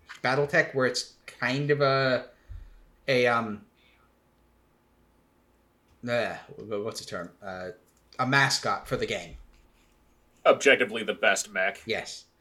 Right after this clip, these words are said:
Speaker 1: Uh, the Gorgon looks at you and then does mimetic warfare, causing your mech to freeze up and your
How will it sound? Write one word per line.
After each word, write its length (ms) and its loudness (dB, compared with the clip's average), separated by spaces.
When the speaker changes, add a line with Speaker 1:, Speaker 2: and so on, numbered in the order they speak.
Speaker 1:
Uh, 320 6
the 200 4
Gorgon 720 8
looks 300 2
at 180 8
you 240 4
and 160 4
then 200 4
does 240 4
mimetic 500 6
warfare, 500 4
causing 540 2
your 280 2
mech 380 0
to 120 -2
freeze 380 0
up 300 0
and 320 -2
your 140 0